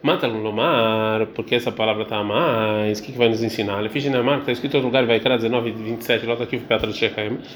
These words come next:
que não pode tirar todo o cab-, o cabelo da cabeça, a gente tá no, no Reta Mudbet. Rol pode ser que Af Metzoraken, que também a pessoa que tem mancha é assim,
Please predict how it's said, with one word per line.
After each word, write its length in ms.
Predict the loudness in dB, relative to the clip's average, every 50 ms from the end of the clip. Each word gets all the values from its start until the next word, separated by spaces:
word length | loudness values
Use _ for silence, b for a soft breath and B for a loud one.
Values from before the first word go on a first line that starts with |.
| B B B
que 60 | -4
não 80 | 0 2
pode 140 | 2 4
tirar 140 | 4 2 2
todo 100 | 2 0
o 20 | 0
cab-, 220 | -2 -2 -2 -2 -10 -12 -10 -10
o 80 | -4
cabelo 240 | -2 0 2 2 2
da 100 | 0 -2
cabeça, 380 | -2 -2 -2 -2 -2 -2 -2 -4
a 20 |
gente 180 | -4 -4 -4 -2
tá 100 | -2 0
no, 120 | 0 0
no 320 | -2 -2 -2 -4 -4 -4 0
Reta 220 | 0 0 0 0
Mudbet. 380 | -4 -6 -2 2 4 4 2 2 B B B B B B B B B -6 -4
Rol 220 | 2 4 4 4
pode 240 | 4 2 -2 -2 -2
ser 400 | -6 -2 0 2 2 2 2 0
que 140 | 0 0 0
Af 180 | 0 0 0 -4
Metzoraken, 540 | -4 -2 2 2 2 4 2 2 0 0
que 80 | 0 0
também 320 | 0 2 4 4 4 4
a 40 | 2
pessoa 200 | 0 -2 -6 -4
que 60 | -2
tem 100 | 0 0
mancha 440 | 4 4 4 4 4 2 2 0 -2 -2 B B B B B B -4
é 120 | 0 0 0
assim, 420 | 0 2 4 4 6 6 4